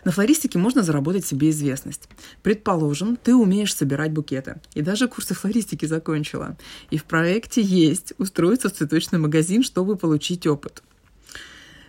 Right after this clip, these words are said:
Либо чтобы завести знакомство. За цветами, как известно, ездят мужчины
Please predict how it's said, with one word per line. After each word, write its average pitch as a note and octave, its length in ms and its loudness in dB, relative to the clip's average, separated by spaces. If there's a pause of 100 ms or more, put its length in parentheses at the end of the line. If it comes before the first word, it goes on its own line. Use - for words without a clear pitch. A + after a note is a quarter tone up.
Либо F3 460 2
чтобы G3+ 280 -6
завести F3+ 360 -4
знакомство. D#3+ 720 -4 (200)
За D#3+ 160 -6
цветами, A3 460 0
как - 240 -4
известно, E3+ 400 0
ездят G#3 400 0
мужчины - 480 -4